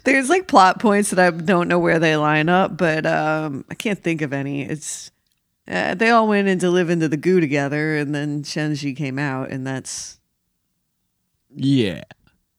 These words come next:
Speaker 2: Um, I'm trying to decide how much I should say before we start going, like, through the summary. I'm, I'm gonna set up a little bit more prelude than we did before we watched it.
Speaker 1: Okay.
Speaker 2: Now that we've seen everything.
Speaker 1: <laughs>
Speaker 2: So, the series came out.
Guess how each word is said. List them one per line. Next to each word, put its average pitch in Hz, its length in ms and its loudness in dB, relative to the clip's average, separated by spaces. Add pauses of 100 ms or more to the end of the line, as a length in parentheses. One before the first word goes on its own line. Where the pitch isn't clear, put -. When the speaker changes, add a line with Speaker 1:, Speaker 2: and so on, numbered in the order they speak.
(180)
Speaker 2:
Um, 117 480 2
I'm 139 100 0
trying 254 200 2
to 254 60 4
decide 156 280 4
how 180 160 2
much 117 180 2
I 113 60 2
should 104 160 -4
say 101 200 0
before 95 320 0
we 92 100 2
start 92 480 0
going, 98 360 2
like, 85 200 -6
through 95 160 -4
the 85 100 -4
summary. 78 540 -6 (200)
I'm, 165 180 6
I'm 175 100 6
gonna 160 340 6
set 123 180 4
up 107 120 2
a - 40 6
little 110 300 6
bit 98 180 2
more 98 180 2
prelude 90 540 0
than 90 100 -2
we 90 100 0
did 87 160 -2
before 90 260 -8
we 87 80 -6
watched 82 420 -8
it. - 220 -10
Speaker 1:
Okay. 190 340 6
Speaker 2:
Now 131 160 4
that 156 80 6
we've 131 160 2
seen 95 440 0
everything. 82 600 -10 (180)
Speaker 1:
<laughs> 311 120 8 (180)
Speaker 2:
So, 117 400 4 (1160)
the 113 160 2
series 170 440 0
came 175 280 2
out. 101 260 -4